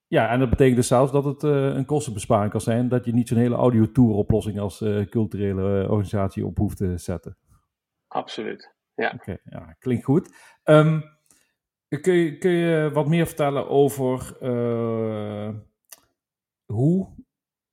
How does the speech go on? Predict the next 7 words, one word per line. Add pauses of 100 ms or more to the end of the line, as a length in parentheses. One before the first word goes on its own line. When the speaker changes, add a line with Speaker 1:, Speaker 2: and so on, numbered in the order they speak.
(720)
Speaker 1:
donateurs,
eh,
collectanten,
eh,
die
culturele
instellingen,